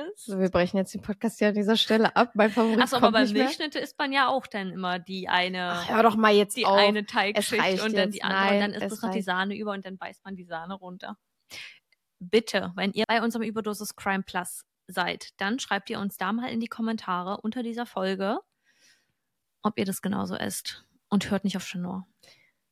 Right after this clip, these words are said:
Speaker 2: Ich find's krank, weil das ist extra so gedacht, dass man das als Zusammenkomponisation,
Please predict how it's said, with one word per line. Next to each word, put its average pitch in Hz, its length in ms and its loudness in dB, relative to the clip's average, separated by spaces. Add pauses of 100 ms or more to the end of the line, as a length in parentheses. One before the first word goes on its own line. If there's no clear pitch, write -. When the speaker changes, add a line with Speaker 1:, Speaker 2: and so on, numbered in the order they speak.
(420)
Speaker 2:
Ich - 140 -8
find's 202 240 -2
krank, 190 340 0
weil 185 240 8
das 190 120 -6
ist 190 120 -6
extra - 320 -4
so 202 140 -4
gedacht, 190 420 -4
dass 202 100 -4
man 196 160 -2
das 196 120 -4
als - 320 -6
Zusammenkomponisation, 202 1600 -2